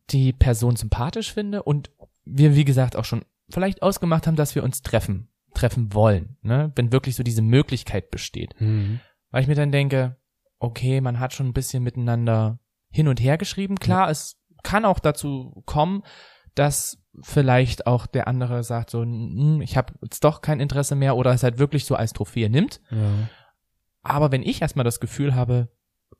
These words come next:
Speaker 1: das ist jetzt nicht nur, damit die Person sich aufgegeilt fühlt oder dass die Person da irgendwie Bock drauf hat,
Speaker 2: Mhm.
Speaker 1: dann verschicke ich das schon.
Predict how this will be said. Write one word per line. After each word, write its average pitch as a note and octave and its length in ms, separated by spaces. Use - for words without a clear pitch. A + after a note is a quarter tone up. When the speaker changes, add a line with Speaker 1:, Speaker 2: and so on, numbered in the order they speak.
Speaker 1:
das A2+ 180
ist C3+ 140
jetzt B2 200
nicht D3 240
nur, C3+ 340
damit A#2+ 320
die B2 60
Person A2 580
sich - 320
aufgegeilt G2+ 680
fühlt A2+ 320
oder G#2 220
dass - 320
die A#2 60
Person A#2+ 460
da G#3+ 180
irgendwie A#2+ 340
Bock - 340
drauf - 320
hat, B2 200
Speaker 2:
Mhm. G#2 360
Speaker 1:
dann B2+ 400
verschicke E3 320
ich G#2 120
das - 180
schon. - 300